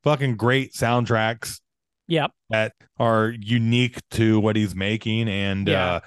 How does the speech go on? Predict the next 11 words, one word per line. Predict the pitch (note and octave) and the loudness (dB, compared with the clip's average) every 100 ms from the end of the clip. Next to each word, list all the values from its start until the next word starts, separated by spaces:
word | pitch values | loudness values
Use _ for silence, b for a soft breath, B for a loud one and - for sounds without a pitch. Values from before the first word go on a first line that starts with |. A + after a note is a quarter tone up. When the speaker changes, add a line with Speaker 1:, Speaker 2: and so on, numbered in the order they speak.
| b _ _ - | b _ _ -10
Speaker 1:
uh, | |
uh, | F#2+ F2+ F2+ F2 - _ | -6 -6 -6 -8 -10 _
unlike | B2+ F#3+ G3+ G3+ F#3+ - _ _ - | 0 2 4 4 2 -4 _ _ -6
half | D3 E3+ E3 | 0 0 0
of | B2 | -2
Twitter, | - F3 B2+ A2+ - | 2 4 4 0 0
I'm | C#3+ G#3 F#3 - _ | 0 2 0 -6 _
pretty | G3 G#3 | 0 2
excited | F3+ - F#3 E3 A#2 A2 | 0 -2 0 2 2 0
for, | B2 A#2 A#2 A2+ | 0 2 4 4
uh, | A2+ A2 G#2+ | 4 2 2